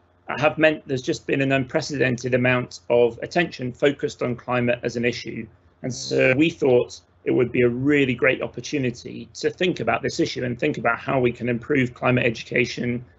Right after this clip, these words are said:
for, for people between eight and eighteen across schools and colleges in the U K. Now, we started on this journey by really trying to explore what was,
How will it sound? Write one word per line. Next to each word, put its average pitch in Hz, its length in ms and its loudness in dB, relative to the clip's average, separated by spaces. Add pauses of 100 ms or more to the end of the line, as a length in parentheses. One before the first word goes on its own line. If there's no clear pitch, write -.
(240)
for, 135 460 6
for - 180 -6
people 135 280 0
between 127 400 0
eight 127 200 -2
and 117 80 2
eighteen 120 460 -2
across 143 320 4
schools 127 320 -2
and 123 100 0
colleges 113 600 -2
in 127 120 2
the 113 80 -2
U 113 120 -2
K. - 280 -10 (2000)
Now, 160 120 8
we 156 100 6
started 190 380 0
on 151 120 6
this 147 180 0
journey 139 260 2
by 127 120 2
really 139 340 2
trying 131 280 0
to 123 100 -8
explore 127 420 0
what 131 180 2
was, 127 260 -2